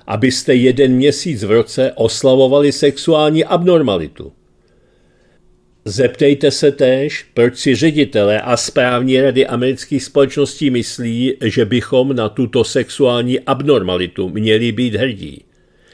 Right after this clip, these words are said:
Zeptejte se, kdo tuto kampaň na oslavu sexuální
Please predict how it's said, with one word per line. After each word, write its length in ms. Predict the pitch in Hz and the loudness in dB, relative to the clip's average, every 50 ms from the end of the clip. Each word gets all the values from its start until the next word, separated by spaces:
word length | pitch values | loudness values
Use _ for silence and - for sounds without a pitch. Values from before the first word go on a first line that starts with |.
| - - _ _ | -20 -20 _ _
Zeptejte 760 | - 101 - 139 120 - - - 123 110 110 101 - 104 101 | -12 -6 0 0 0 0 0 0 0 2 2 2 0 -2 -2
se, 360 | - - - 110 107 117 127 - _ _ _ | -2 -4 -8 -8 -8 -8 -10 -16 _ _ _
kdo 260 | 113 123 101 127 117 110 | -10 -4 0 0 0 0
tuto 380 | - - 135 120 - 131 110 | 2 0 0 0 2 0 -2
kampaň 720 | - - - 135 147 151 139 110 - 98 90 95 95 95 98 | 0 -2 -2 -2 -2 -2 -2 -4 -4 -4 -4 -4 -4 -4 -4
na 180 | 107 107 - | -4 -2 0
oslavu 460 | 127 120 - - 135 120 113 123 120 | -2 -2 -2 -2 -2 -2 0 -2 -4
sexuální 800 | - - - 120 104 - - - 127 117 110 110 107 104 104 98 | -4 -2 -2 -2 -2 -2 -4 -2 0 0 0 0 -2 -2 -4 -6